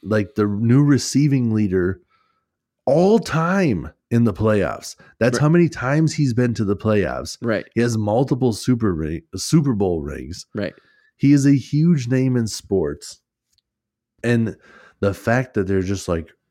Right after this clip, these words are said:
Speaker 1: "Well, Taylor Swift really made him know." Like, no, Taylor Swift brought eyes to him that don't
Speaker 2: In,
Speaker 1: care about
Speaker 2: in
Speaker 1: football.
Speaker 2: a different way. Yeah.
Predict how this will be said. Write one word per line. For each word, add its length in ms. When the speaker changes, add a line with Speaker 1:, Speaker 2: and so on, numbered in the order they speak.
Speaker 1:
"Well, 140
Taylor 360
Swift 440
really 280
made 220
him 180
know." 200
Like, 260
no, 180
Taylor 340
Swift 540
brought 600
eyes 440
to 140
him 460
that 340
don't 280
Speaker 2:
In, 140
Speaker 1:
care 160
about 300
Speaker 2:
in 100
Speaker 1:
football. 180
Speaker 2:
a 20
different 240
way. 220
Yeah. 400